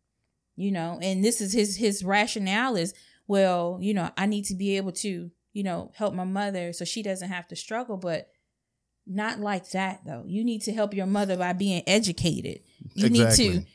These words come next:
Speaker 1: help your mother by not going to jail.
Speaker 2: Mm-hmm.
Speaker 1: You need to help her in, by being successful in the things that you need to do. And he's just like,
Speaker 2: Yeah, whatever.
Speaker 1: <sighs> "Heard it all before." And I was like, "Okay, when we go see this judge
Speaker 2: Yeah.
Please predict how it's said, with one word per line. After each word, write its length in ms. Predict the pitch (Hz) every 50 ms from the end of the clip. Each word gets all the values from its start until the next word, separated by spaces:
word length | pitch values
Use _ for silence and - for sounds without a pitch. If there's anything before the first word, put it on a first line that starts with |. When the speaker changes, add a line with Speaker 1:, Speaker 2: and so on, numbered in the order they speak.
| _
Speaker 1:
help 240 | - - 254 240 240
your 120 | 226 214
mother 300 | 214 214 214 208 208 196
by 140 | 190 185 175 175
not 380 | 196 196 190 220 226 196 160
going 300 | 160 202 220 220 214 202 -
to 100 | 202 196
jail. 480 | 170 190 226 226 214 170 139 131 147 143
Speaker 2:
Mm-hmm. 380 | 95 92 82 80 85 85 90 107 117 -
Speaker 1:
You 120 | 190 233
need 200 | 247 - 330 285
to 100 | 254 208
help 240 | 226 254 247 247 247
her 340 | 233 196 180 175 170 - -
in, 240 | - 190 185 180 170
by 140 | 185 185 185
being 220 | 196 202 208 196 196
successful 640 | - - - - 208 208 240 - - 180 170 160
in 120 | 113 180 185
the 80 | 180
things 220 | 196 190 190 180 190
that 120 | 196 - -
you 80 | 208
need 180 | 190 180 175 170
to 80 | - 175
do. 300 | 180 196 233 349 285 190
And 100 | 156 160
he's 240 | 196 202 185 175 180
just 160 | 170 170 175
like, 320 | 180 170 165 160 160 156 _ _ _ _ -
Speaker 2:
Yeah, 160 | 123 117 113
whatever. 240 | 104 98 92 82 80
Speaker 1:
<sighs> 840 | 78 73 69 64 - - 73 71 69 71 67 143 147 160 156 196
"Heard 220 | 220 190 185 185 180
it 80 | 175
all 200 | 180 175 175 175
before." 380 | 180 190 185 - 185 165 160 156
And 120 | 160 180 214
I 20 |
was 100 | - -
like, 140 | 330 277 -
"Okay, 380 | 349 480 - 480 359 339 294
when 180 | 269 240 233 240
we 100 | 269 294
go 140 | 277 285 277
see 180 | - - 285
this 240 | 262 254 240 240 247
judge 720 | 208 302 539 587 571 466 269 247 240 226 - - - - - - -
Speaker 2:
Yeah. 320 | - - 101 135 202 262